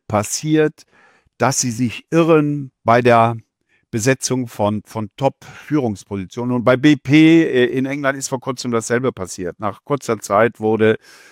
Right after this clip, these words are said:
äh, der C E O wieder, wieder verabschiedet. Also Führung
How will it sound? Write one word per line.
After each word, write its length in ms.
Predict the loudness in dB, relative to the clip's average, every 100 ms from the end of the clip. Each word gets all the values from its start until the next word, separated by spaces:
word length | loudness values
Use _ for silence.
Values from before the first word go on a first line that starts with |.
| _ _ _
äh, 280 | -2 2 0 -2 _ _ _
der 400 | -12 -6 -2 0
C 220 | 0 2
E 40 | 2
O 220 | 2 2
wieder, 300 | 2 4 2
wieder 220 | 2 -2
verabschiedet. 720 | 0 -6 -4 -12 -10 -10 -8
Also 280 | -2 0 0
Führung 760 | -2 -10 -2 0 4 2 2